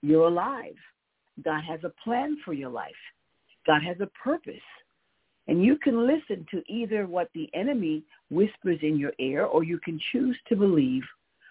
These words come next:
what God says. And I would encourage you to believe what God says. Jesus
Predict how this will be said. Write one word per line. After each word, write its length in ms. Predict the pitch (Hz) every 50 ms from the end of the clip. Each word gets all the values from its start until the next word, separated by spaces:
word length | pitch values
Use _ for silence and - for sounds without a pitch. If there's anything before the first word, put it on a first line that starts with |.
| _ _
what 200 | - 156 147 -
God 280 | - 151 139 131 127 123 - -
says. 240 | - 135 - - - - - -
And 160 | 165 175 175
I 160 | 170 226 302
would 160 | 320 339 349
encourage 540 | 330 269 208 - - 233 294 - - 160 -
you 140 | - 139 - _ _ _ _ _ _ _ _ _ _ _ _ _ _ _ _ _ _ _ _ _ _ -
to 80 | 196 180
believe 320 | 190 208 226 277 302 311
what 200 | 302 294 269 202
God 260 | 196 202 220 233 262 - _ -
says. 220 | 147 107 - - _ _ _ _ _ _ _ _ _ _ _ _ _ _ _ _ _ _ _ _ _ _ _ _ _ _ - - _ -
Jesus 380 | 151 175 262 339 349 320 254 -